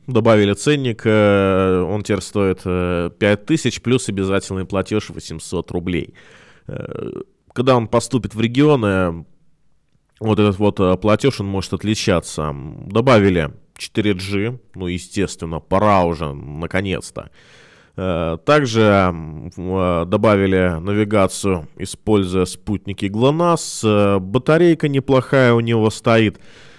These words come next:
И, э, положительный отзыв, э, от Максима. Он, э, хвалит, э, экран,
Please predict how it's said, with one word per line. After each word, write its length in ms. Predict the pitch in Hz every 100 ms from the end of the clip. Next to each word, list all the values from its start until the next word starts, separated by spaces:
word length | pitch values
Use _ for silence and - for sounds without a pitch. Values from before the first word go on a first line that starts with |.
| _
И, 240 | - 151 180
э, 880 | 165 110 98 92 90 90 85 85 82 -
положительный 580 | 107 98 117 131 104 95
отзыв, 460 | 104 113 113 101 -
э, 400 | 90 90 80 73 - _ _ _ _ _ _ _ _ -
от 280 | 98 92 -
Максима. 1000 | 90 - - 113 104 95 90 85 80 80 - 82
Он, 260 | - 113 101
э, 180 | 90 90
хвалит, 520 | - 110 101 90 -
э, 880 | 90 90 85 76 53 - - 87 92
экран, 380 | 92 120 143 165